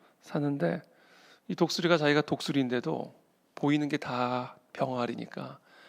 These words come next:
병아리처럼 소리를 내고 병아리처럼 걷는 거예요. 어느 날 하늘을 보니 아주 멋있는 새가 아주 그냥 큰 날개를 펴고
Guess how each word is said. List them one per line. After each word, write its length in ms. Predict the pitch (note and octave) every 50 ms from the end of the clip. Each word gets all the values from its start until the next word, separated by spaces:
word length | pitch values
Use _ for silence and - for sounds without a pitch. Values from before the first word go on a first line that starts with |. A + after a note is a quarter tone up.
| - - - _
병아리처럼 680 | - - D3+ D3 D3+ D3+ D3+ C#3+ - - C#3 B2+ C3+ B2+
소리를 340 | - - E3+ D3+ C3+ B2 A#2+
내고 340 | A2 G#2+ - - F3 F#3 F#3 -
병아리처럼 640 | - - B2 B2 A#2+ A#2 - - - - B2 B2 C3
걷는 340 | - - D3 D#3+ D3+ D#3
거예요. 180 | C#3+ C#3+ D3 D3 - _ _ _ _ _ _ _ _ _ - - - - - - - - - _ _ -
어느 180 | - D#3+ D#3 D#3+
날 220 | D#3+ D#3+ D#3 D#3
하늘을 340 | E3 F#3+ E3+ D#3+ D3+ D3+ C#3
보니 340 | C3+ B2+ B2+ C3 B2+ C3 - _ - - - - - - _ _
아주 200 | - - - -
멋있는 720 | C3+ - - - - - - F#3+ F3 E3 D3+ A#2+ A#2 D#3 G#3 - - _ -
새가 640 | - - - - D3 C3+ C#3 D3 D#3+ D#3 - - - _ _ - - - - _ _ _
아주 300 | - - - B2 - D3+
그냥 460 | C#3 C#3+ D3+ D3 D3 - - D3+ D3 - _ _
큰 500 | - - - - - - - - - F#3+
날개를 340 | D#3+ C#3+ B2+ B2 C3 B2 A#2+
펴고 500 | - - - - - - - D#3+ F3+ G#3+